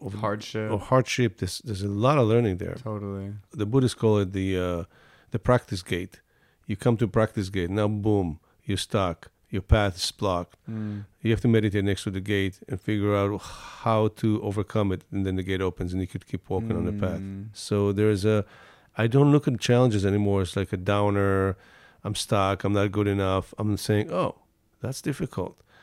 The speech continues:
Speaker 1: How do I use this difficulty to grow?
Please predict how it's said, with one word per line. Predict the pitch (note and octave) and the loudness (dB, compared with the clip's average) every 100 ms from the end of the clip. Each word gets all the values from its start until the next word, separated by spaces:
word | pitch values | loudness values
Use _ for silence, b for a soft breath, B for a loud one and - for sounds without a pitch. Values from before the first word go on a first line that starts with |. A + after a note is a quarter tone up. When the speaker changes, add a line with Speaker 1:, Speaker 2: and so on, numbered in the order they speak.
| b - - | b -6 2
Speaker 1:
How | A#2 | 4
do | B2+ A#2+ A#2+ A#2 | 4 4 4 6
I | A2 G#2+ | 6 4
use | G#2+ G#2+ A2 A#2 | 4 4 4 2
this | - G#2 | 0 -2
difficulty | - G#2 - - G2 - G2+ F#2+ F#2 E2+ b b | -2 -2 -2 -4 -6 -4 -2 0 -2 -6 b b
to | - | -6
grow? | G2 C3+ B2 | 0 0 -2